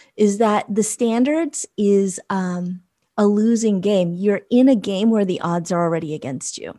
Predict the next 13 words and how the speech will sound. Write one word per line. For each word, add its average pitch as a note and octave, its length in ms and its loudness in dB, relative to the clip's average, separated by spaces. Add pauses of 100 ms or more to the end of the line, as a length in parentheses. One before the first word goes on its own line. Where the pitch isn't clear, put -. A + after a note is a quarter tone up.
(240)
And G3 140 0
this G3 160 0
is G3+ 100 -4
what F#3+ 140 2
I E3 100 0
mean. D3 320 -8 (600)
There A#3 180 6
is A3+ 600 2
no A3 760 2
possible G#3 840 0
way F3 680 2 (840)
to A3 140 0
completely B3+ 960 -2